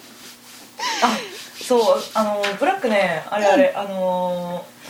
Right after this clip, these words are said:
Speaker 1: バネストさんのなんか目星つけてたのは大体逃したんですけど、
Speaker 2: うん。
Speaker 1: 一つだけ変えまして、コンパウンディと買ったんですよ。
Speaker 2: うんうん。
Speaker 1: で、これどういうゲームかっていうと、あの、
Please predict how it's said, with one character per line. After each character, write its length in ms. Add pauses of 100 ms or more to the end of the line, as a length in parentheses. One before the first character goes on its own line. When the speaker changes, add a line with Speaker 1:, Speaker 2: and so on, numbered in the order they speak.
(320)
Speaker 1:
バ 80
ネ 120
ス 80
ト 60
さ 200
ん 120
の 300 (140)
な 100
ん 20
か 80
目 100
星 240
つ 140
け 100
て 100
た 80
の 100
は 60
大 160
体 160
逃 160
し 60
た 80
ん 40
で 60
す 60
け 60
ど、 240
Speaker 2:
う 40
ん。 20
Speaker 1:
一 60
つ 120
だ 180
け 140
変 440
え 20
ま 160
し 160
て、 380
コ 60
ン 40 (120)
パ 80 (140)
ウ 40
ン 60
デ 80
ィ 40
と 80
買 160
っ 80
た 80
ん 80
で 80
す 100
よ。 220 (180)
Speaker 2:
う 200
ん 60 (180)
う 20
ん。 60 (180)
Speaker 1:
で、 60
こ 100
れ 60
ど 120
う 40
い 60
う 40
ゲ 140
ー 20
ム 80
か 100
っ 60
て 140
い 60
う 40
と、 280
あ 40
の、 480